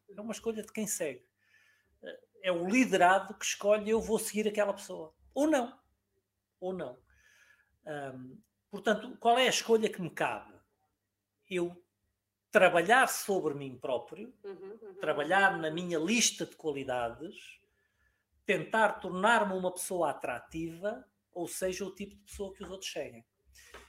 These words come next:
Speaker 1: Então, ser um líder, eh, passa normalmente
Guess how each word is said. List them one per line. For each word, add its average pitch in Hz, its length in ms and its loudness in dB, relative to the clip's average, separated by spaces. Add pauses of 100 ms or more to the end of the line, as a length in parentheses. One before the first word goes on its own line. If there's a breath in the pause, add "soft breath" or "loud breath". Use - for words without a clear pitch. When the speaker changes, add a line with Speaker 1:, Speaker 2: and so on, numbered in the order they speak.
(140 loud breath)
Speaker 1:
Então, - 220 -12
ser 311 340 0
um 226 160 -2
líder, 160 460 -2 (320)
eh, 160 260 -14 (100)
passa 165 320 -2
normalmente 156 520 -4